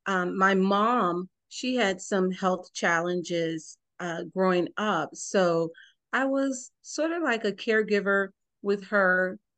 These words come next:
in a way, and it inspired me. So once I became a nurse, I immediately knew that at some point I would want to go into education. And that was because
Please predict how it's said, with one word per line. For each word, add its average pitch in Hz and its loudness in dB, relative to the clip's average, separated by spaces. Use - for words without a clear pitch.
in 190 -2
a 180 0
way, 170 0
and 196 2
it 214 4
inspired 196 -4
me. 139 -4
So 185 -2
once 233 -4
I 240 -4
became 294 -6
a 185 -4
nurse, 139 -6
I 185 -2
immediately 196 -2
knew 175 0
that 185 -2
at 170 -4
some 220 -6
point 233 -4
I 202 -4
would 190 -4
want 185 -2
to 196 -8
go 175 -2
into 165 -6
education. 160 -8
And 175 -4
that 180 -4
was 214 -4
because 262 -4